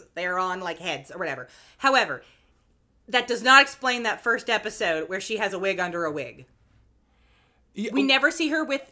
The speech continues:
Speaker 1: her natural hair.
Speaker 2: We never see hair prime.
Speaker 1: Except there is one episode where she's wearing a wig that seems uncharacteristic for her and looks really natural. And I went, "Is that her real hair? Is this it?" But they never say anything.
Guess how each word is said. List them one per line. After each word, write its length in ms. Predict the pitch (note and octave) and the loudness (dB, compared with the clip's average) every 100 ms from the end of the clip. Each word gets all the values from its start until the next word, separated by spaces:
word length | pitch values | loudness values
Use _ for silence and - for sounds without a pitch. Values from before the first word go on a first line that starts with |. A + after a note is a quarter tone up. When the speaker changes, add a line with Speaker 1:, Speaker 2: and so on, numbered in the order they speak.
| - | -14
Speaker 1:
her 160 | G3+ | -8
natural 420 | B3 A3 A3 A#3+ G3 | 0 0 0 -4 -4
hair. 360 | G#3 E3 C3 | -2 -2 -4
Speaker 2:
We 80 | D3+ | -6
never 320 | D#3+ D#3+ D#3 | -2 -2 -2
see 200 | - F3 B2+ | -4 -4 -2
hair 240 | B2+ A#2+ | 0 0
prime. 600 | - B2 A2 F2+ D#2 D#2 _ - - | -2 -4 -2 -4 -10 -20 _ -18 -4
Speaker 1:
Except 380 | D4 - E4 D4 | -4 -2 -2 0
there 140 | D4 C#4+ | 2 2
is 140 | D4 | 0
one 320 | A3 G#3+ C4+ C#4+ | -6 4 4 4
episode 460 | C4+ C#4+ C4+ A#3+ | 0 -4 -2 -2
where 100 | G#3+ | -2
she's 260 | G3+ A#3 F#3 | -4 -6 -6
wearing 280 | A3 A3 G#3+ | -4 -4 0
a 40 | |
wig 260 | G3+ G3+ F#3+ | 2 2 0
that 120 | E3 | -8
seems 300 | A#3 F#3+ F#3 G3 | -8 -8 -8 -4
uncharacteristic 840 | A#3 D4+ F#4+ F4+ F4 E4 E4 D#4 | -2 -2 -4 -4 -6 -10 -10 -10
for 160 | - B3 | -6 -4
her 360 | A#3 A#3 D4+ D#4 - | 0 0 -2 -6 -10
and 200 | G#3 A3 | -8 -2
looks 260 | A3+ A#3 - | -2 -2 -6
really 220 | A3 G3+ | -4 -4
natural. 500 | F3+ F3 - D#3 - G3 | -2 -2 -2 -12 -8 -4
And 100 | G3 | -2
I 100 | F3 | -2
went, 260 | F#3 F3+ - | -2 -4 -6
"Is 140 | F3 | -16
that 200 | F#3+ A#3 | -12 -12
her 140 | C#4 F4 | -12 -12
real 220 | G#4+ A4+ | -10 -10
hair? 160 | G4 F#4+ A#4+ - - | -10 -12 -14 -18 -18
Is 160 | D#4 - | -16 -14
this 240 | E4+ - | -16 -10
it?" 180 | G4+ A4+ | -8 -8
But 120 | C4 | -6
they 100 | B3 | -4
never 220 | A3+ G#3 F#3+ | -2 -4 -6
say 320 | - F3+ G3 | -6 -6 -6
anything. 420 | C4 C4+ D#4 | -8 -8 -8